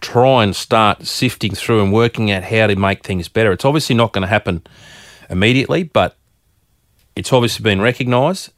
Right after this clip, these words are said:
and then now it's got, it's actually gotta come from the people that are running the game. And your, and your, and your captains and your senior players have gotta sit down and say, "Right,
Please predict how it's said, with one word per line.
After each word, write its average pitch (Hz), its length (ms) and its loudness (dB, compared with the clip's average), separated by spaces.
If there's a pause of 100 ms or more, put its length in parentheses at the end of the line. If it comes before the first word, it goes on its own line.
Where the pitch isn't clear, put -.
(140)
and 104 120 -4
then 101 160 -2
now 117 300 2
it's - 140 -8
got, 123 260 0
it's 117 160 -4
actually 135 260 -2
gotta 123 180 0
come 113 280 -2
from - 160 -8
the 87 60 -4
people 107 360 -2
that 90 80 -2
are 90 60 -4
running 98 260 0
the 90 80 -6
game. 95 380 -2 (1080)
And 101 140 -2
your, 98 120 0
and 104 140 0
your, 90 180 -2
and 101 140 0
your 92 80 -2
captains 113 540 -4
and 101 80 -4
your 92 80 -6
senior 104 320 -2
players 101 340 2
have 90 80 -6
gotta 98 120 -4
sit - 180 -8
down 104 220 2
and 92 100 -4
say, 90 200 -2
"Right, 95 240 0